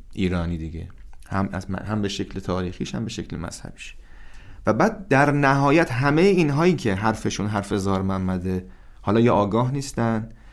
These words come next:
یا محافظه کار شدن، یا ترسیدن،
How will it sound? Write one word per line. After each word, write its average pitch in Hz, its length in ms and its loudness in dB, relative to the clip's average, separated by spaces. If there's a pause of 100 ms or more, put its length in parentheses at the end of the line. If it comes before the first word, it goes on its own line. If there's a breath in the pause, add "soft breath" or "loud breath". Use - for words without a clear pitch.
(120 soft breath)
یا 107 500 4
محافظه 101 480 0
کار 117 220 -2
شدن، 107 440 -2
یا 98 80 -2
ترسیدن، 101 880 -2